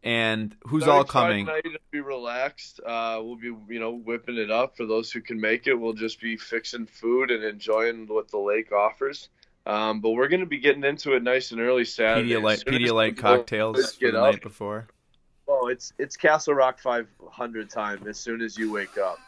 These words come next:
Speaker 2: You wanna get that track time in? We're gonna go ahead and lay out the track <laughs> Friday night so guys can start getting the tires warm and get used to the track layout.
Speaker 1: Yeah.
Speaker 2: Really start to get their corners and edges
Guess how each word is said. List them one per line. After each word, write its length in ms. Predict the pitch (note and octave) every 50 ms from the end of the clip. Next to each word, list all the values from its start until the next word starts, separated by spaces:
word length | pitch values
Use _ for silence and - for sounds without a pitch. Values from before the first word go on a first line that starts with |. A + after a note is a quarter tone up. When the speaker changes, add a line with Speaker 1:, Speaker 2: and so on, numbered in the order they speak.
| - - - - - - - _
Speaker 2:
You 140 | - A2 B2
wanna 200 | C3+ D3+ D#3 E3
get 180 | D#3 D#3+ D#3 -
that 200 | D3 C#3+ C#3 -
track 380 | - - C3 B2 C3 C3+ -
time 300 | - D#3+ D3 D3 C#3 C#3+
in? 160 | D3+ D3+ C#3+ C3+
We're 160 | C3 C#3 C#3+
gonna 180 | D3 D#3+ D#3+
go 120 | D3+ D#3+ D#3
ahead 100 | D#3 D3+
and 80 | C#3 C3
lay 160 | C3 C3 C#3
out 160 | C#3 C3+ -
the 60 | -
track 360 | - - - G#3+ - B2 B2 - -
<laughs> 60 | -
Friday 340 | B2 A#2 A#2 A#2+ B2 B2 A2+
night 400 | A2+ A2 A2+ A#2+ C#3+ D#3 - - - - - - - - -
so 80 | - C3
guys 320 | A2+ A#2+ A#2+ A#2+ B2+ B2 -
can 160 | - C#3 B2
start 340 | - - - C3 B2+ B2+ -
getting 200 | - C3+ A#2+ A#2+
the 80 | A#2 A#2
tires 540 | - - - B2+ B2 B2+ B2 B2 A#2+ - A#2
warm 300 | A2 A2+ A2+ A2+ G#2 G#2
and 100 | G#2 G2
get 160 | A2 G#2+ G#2
used 300 | G#2 G#2+ A2 A2 - - -
to 80 | G#2+
the 80 | F#2+ F#2
track 360 | - - A2+ G#2 G2 F#2+ - -
layout. 460 | G#2 G2 G2 F#2+ F#2 F2+ E2+ - - _ _ _ -
Speaker 1:
Yeah. 260 | C3 C3 C3+ C3+ G#2+
Speaker 2:
Really 200 | B2 B2+ B2+ B2
start 300 | - - C3 A#2+ - -
to 60 | A#2+
get 220 | A2 - B2 A#2+ -
their 120 | B2 A2
corners 500 | - - - B2 A#2+ A#2+ A#2 A2 A2 G#2
and 100 | - -
edges 360 | - G2+ G#2+ G#2+ - - -